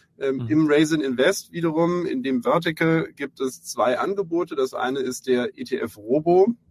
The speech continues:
Speaker 1: Das ist eine Robo-Advice-Lösung. Ähm, ich ke-, hadere immer so ein bisschen mit, mit dem Wort Robo-Advice, weil das eigentlich etwas suggeriert, was es gar nicht macht, nämlich Advice, also Beratung.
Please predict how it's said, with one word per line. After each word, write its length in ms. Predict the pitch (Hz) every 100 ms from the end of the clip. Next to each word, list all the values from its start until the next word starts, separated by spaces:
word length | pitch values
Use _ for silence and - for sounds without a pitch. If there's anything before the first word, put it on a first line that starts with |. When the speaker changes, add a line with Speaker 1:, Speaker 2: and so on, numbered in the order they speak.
| _
Speaker 1:
Das 200 | 123 127
ist 300 | - 131 -
eine 420 | - 117 117 117 117 _ _ _ _ -
Robo-Advice-Lösung. 1200 | 139 151 139 123 127 147 - 131 135 143 143 143 123
Ähm, 280 | 117 120 120
ich 160 | - - - - - _ _ _ _ _ _ - - - - -
ke-, 240 | 147 151
hadere 400 | 107 131 170 151
immer 220 | 135 143
so 100 | 131
ein 60 | 123
bisschen 300 | 131 151 131
mit, 200 | 123 -
mit 160 | 127
dem 240 | 135 127 117
Wort 220 | 127 135
Robo-Advice, 800 | 117 151 135 120 117 110 151 160
weil 80 | 123
das 140 | 123
eigentlich 240 | - 127 127
etwas 260 | 123 131
suggeriert, 540 | - 151 131 151 180 156
was 160 | 139
es 120 | 156 147
gar 120 | 135
nicht 180 | 147 139
macht, 360 | 123 190 -
nämlich 260 | 127 131 123
Advice, 580 | - 120 131 143 185 - - - - -
also 240 | 120 123
Beratung. 720 | 123 113 127 160 135 180